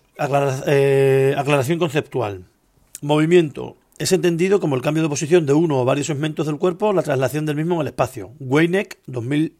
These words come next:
trece. Anatomía deportiva, Barcelona, Paidó Tribo. Actividad física.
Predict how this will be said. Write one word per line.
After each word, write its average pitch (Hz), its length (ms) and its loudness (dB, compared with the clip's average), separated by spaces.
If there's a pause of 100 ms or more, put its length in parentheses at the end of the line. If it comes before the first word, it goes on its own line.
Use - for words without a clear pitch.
trece. 120 420 -6 (300)
Anatomía 127 500 -2
deportiva, 175 720 -2
Barcelona, 151 680 -4
Paidó 117 220 -4
Tribo. 107 320 -12 (1900)
Actividad 165 380 2
física. 123 580 -4